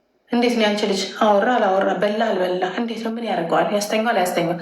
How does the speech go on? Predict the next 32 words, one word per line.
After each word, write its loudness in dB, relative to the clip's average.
ልጅ 2
እኮ 0
ነው። 0
ልጅ 2
አትንኩ። 0
ምን 0
አባ 0
ልጅ -2
ካልነካ፣ 0
እነዚህም -4
እኮ -8
ልጆቻችን -2
ናቸው። -2
ስላደጉ 2
ነው -2
እንዴ? -4
ሶሻል 0
ሚዲያ 0
ላይ 2
ያ -2
እንዳለ -2
የምታሳድዳቸው 0
እኮ -2
ልጆቻችን -2
እኮ -2
ልጆቻችን -4
ናቸው -4
ሴቶቹ። -2
አየህ፣ 2
እነሱም 0
እናት 0
አላቸው። -2